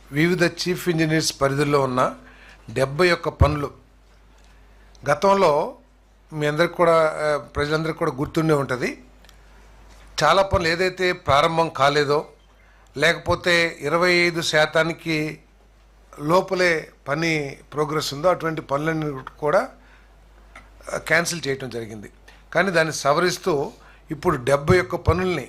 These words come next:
అంటే ప్రజల అవసరాలను దృష్టిలో పెట్టుకుని, వాటి ప్రాముఖ్యతని, ఏ, దృష్టిలో పెట్టుకుని,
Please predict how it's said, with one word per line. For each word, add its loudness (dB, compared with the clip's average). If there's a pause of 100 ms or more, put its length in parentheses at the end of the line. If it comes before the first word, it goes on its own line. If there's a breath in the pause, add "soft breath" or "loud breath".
అంటే -2
ప్రజల 0
అవసరాలను 2
దృష్టిలో -4
పెట్టుకుని, -8 (500 loud breath)
వాటి 2
ప్రాముఖ్యతని, 0 (120)
ఏ, -6
దృష్టిలో -2
పెట్టుకుని, 0